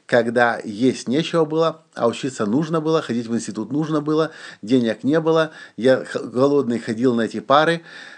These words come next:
вечером засыпал голодный, еды у нас дома практи-, практически не было, я борщи с утра до вечера только ел, и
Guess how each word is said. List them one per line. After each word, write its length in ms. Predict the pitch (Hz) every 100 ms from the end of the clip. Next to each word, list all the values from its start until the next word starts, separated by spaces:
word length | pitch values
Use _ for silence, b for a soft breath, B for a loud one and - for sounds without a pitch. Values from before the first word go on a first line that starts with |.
| B -
вечером 520 | 110 151 156 135 120
засыпал 440 | - 120 123 104
голодный, 680 | 101 104 156 175 156 170 160 B -
еды 360 | 123 151 175
у 80 | 135
нас 380 | 123 107 - -
дома 320 | 104 123 110
практи-, 560 | - 104 - 110 92 87
практически 460 | 120 117 110 -
не 160 | 120 170
было, 240 | 160 156 B B -
я 160 | 143
борщи 400 | 127 143 131 -
с 100 | 135
утра 220 | 123 123 117
до 100 | 113
вечера 420 | 113 - 113 104
только 340 | 117 101 101
ел, 400 | 95 123 170 180 B B B B B B -
и 600 | 151 151 156 156 151